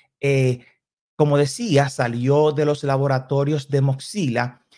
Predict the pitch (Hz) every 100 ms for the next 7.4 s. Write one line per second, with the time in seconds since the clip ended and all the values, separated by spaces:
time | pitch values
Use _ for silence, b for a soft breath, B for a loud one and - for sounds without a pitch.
0 | b _ 123 123 123 123 120 120 117 117
1 | 120 120 - 120 117 - 123 127 135 139
2 | 139 135 131 127 - - - - - -
3 | - - - _ _ _ _ _ - 127
4 | 123 - 107 92 - 120 - 135 135 135
5 | 135 143 165 - 123 - 120 - _ _
6 | _ _ - 123 127 120 113 120 127 131
7 | 139 107 - 113